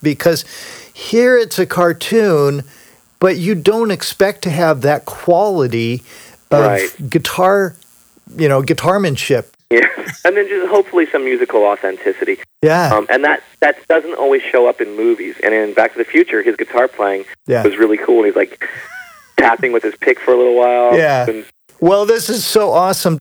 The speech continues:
Speaker 1: Any last words about, about Boss?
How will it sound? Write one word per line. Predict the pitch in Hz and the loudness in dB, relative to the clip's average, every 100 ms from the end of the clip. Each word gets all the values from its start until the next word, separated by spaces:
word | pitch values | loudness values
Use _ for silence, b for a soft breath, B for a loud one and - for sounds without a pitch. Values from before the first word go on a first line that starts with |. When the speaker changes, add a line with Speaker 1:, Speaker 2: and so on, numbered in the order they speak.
| - | 0
Speaker 1:
Any | 214 262 | 0 2
last | 214 180 190 196 165 | 2 4 2 -2 0
words | 175 190 170 | 2 2 2
about, | 170 160 - _ | 0 0 -2 _
about | 160 156 147 135 | 0 2 0 0
Boss? | 139 147 165 - | 0 0 -2 -8